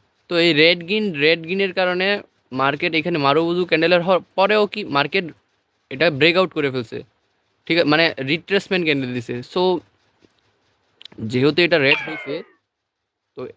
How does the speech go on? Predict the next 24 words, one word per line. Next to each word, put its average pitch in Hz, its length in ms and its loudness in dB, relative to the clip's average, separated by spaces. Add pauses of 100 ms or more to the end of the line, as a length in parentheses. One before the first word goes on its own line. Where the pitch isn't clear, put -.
(100)
এটা 120 140 -4
একটা 139 140 -4
সাইকোলজিতে 151 840 0
চলছে। 143 300 -4
তো 165 160 0
আমার 160 220 0
মাথার 175 320 0
মধ্যে 175 260 -4
ক্যান্ডেল 156 320 0
রিয়াকশনে 156 440 -2
আমি 139 180 0
এখানে 127 300 -4
আপের 127 300 -4
জন্য 139 180 -4
ট্রেড 135 180 -6
প্লেস 139 200 -8
করছি, 143 220 -6
কারণ 120 320 -2 (100)
মার্কেটকে 123 500 -2
তো 151 140 -4
এই 170 180 2
পর্যন্ত 156 360 -4
যেতে 135 300 -4
হবে। 117 280 -6